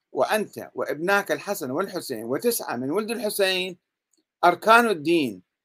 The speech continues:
ودعائم الإسلام، ومن تبعنا نجا ومن تخلف عنا فإلى النار". هنا صار اثناعش واحد،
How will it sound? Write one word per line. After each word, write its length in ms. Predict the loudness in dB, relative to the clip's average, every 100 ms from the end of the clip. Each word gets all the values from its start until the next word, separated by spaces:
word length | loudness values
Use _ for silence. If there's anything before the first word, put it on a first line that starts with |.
| -8
ودعائم 540 | -6 -2 0 0 0
الإسلام، 600 | -4 -4 -2 4 4 4 -4 _ _ _ _ _ -4
ومن 320 | -2 -2 -4
تبعنا 560 | -2 0 0 0 -4
نجا 520 | -4 2 4 4 4 -4 _ _ _ -8
ومن 240 | -6 -6
تخلف 520 | -8 -4 -2 -4 -6 -4
عنا 320 | -4 -2 -4
فإلى 340 | -4 -6 -4 -4
النار". 500 | 0 2 2 0 -4 _ _ _ _ _ _ _ _ _ _ _ _ _ _ -4
هنا 140 | -2
صار 320 | 0 0 0
اثناعش 380 | -6 -6 -6 -4
واحد، 280 | -6 -6